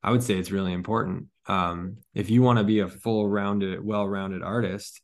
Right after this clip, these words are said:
then, um, then you need to be able to use all the things and sometimes use technology and sometimes not. There's all these tricks that I use to make murals happen. And a lot of those tricks help me do it a lot faster.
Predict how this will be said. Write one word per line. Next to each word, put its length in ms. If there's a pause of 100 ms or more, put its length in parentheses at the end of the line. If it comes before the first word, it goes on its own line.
then, 560 (180)
um, 540 (380)
then 140
you 100
need 160
to 60
be 180
able 140
to 180 (120)
use 320
all 180
the 80
things 540 (220)
and 240
sometimes 480
use 160
technology 500
and 120
sometimes 420
not. 240 (680)
There's 180
all 120
these 180
tricks 300
that 120
I 100
use 480 (180)
to 100
make 300
murals 480
happen. 500 (360)
And 640 (720)
a 60
lot 220
of 60
those 240
tricks 560 (600)
help 260
me 240
do 240
it 60
a 40
lot 300
faster. 640